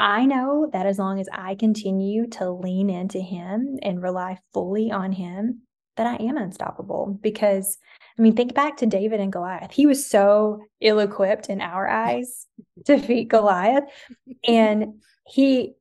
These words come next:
Speaker 1: he won with no contest, right? And that's
Speaker 2: Yeah.
Speaker 1: kind of the way we are. Like, we are fully equipped as long as we lean into the Lord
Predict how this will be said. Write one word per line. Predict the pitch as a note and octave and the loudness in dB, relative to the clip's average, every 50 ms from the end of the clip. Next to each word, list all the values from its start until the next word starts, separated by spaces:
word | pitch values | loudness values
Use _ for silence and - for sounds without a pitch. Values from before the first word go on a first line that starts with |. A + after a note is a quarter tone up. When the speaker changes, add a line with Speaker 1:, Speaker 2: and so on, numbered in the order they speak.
| _ _ _ _ | _ _ _ _
Speaker 1:
he | - - - B3+ B3+ | -8 0 2 4 4
won | A#3 A#3+ C4 C4 A3+ F#3+ F#3+ G3 G#3 G#3+ G#3+ | 6 6 6 6 6 4 2 0 -2 0 0
with | G#3+ G#3+ G#3 G#3+ G#3+ | 0 0 0 -2 -4
no | A3+ A3+ G#3 G#3+ A3 A#3 A3+ A3+ | -2 0 2 6 6 8 8 6
contest, | A3 C#4 B3 A3+ A#3+ A3+ G#3+ F#3 E3+ - - - - - | 6 2 -2 -2 -4 -4 -6 -8 -10 -10 -14 -16 -16 -16
right? | G3 F#3 F#3+ A3 B3+ - - - _ - - | -12 -6 -4 -4 -2 -4 -6 -8 _ -4 2
And | - A#3 A3+ | 4 6 6
that's | B3 C4 C4 - | 6 6 4 0
Speaker 2:
Yeah. | - | -4
Speaker 1:
kind | - F#4 F#4 F#4+ | -6 -6 -4 -2
of | E4 | 0
the | C#4+ | 0
way | B3 A#3+ A3 G3 | 2 2 0 0
we | G#3 A#3 D4+ F#4+ | 0 2 2 4
are. | - F#3 - - G3+ | 4 4 2 0 -2
Like, | G3+ G3+ G3+ A3+ | -4 -4 -2 2
we | C4+ F4+ | 2 2
are | G#4 E4+ - - _ - | 2 2 -2 -6 _ 0
fully | B3+ B3 C#4 D#4 C#4 A3 - | 0 0 2 0 -2 -2 -4
equipped | G#3 G#3 - - A3 A#3 E4+ - - - - | -6 -8 -4 -2 0 2 2 2 0 -2 -4
as | - - G3 G3+ | -4 -4 -2 -2
long | G#3+ G3 G#3 A3 A3+ A3+ | -2 -2 0 0 0 0
as | A3 G3+ G3+ | -2 -2 -4
we | G#3 G#3 G3+ G#3+ A#3 A3+ A3+ - _ - - - _ _ _ _ | -6 -8 -8 -8 -8 -10 -12 -18 _ -20 -20 -20 _ _ _ _
lean | - A3 G3+ A3 G#3+ A3+ A#3 A#3 | -2 0 4 6 8 8 8 8
into | A3+ A#3 A3+ A#3+ | 8 6 6 4
the | A3 A3 G#3 | 4 2 2
Lord | G3 F#3+ G#3 D4+ E4+ - - - - - | 2 0 0 0 0 0 -2 -4 -8 -12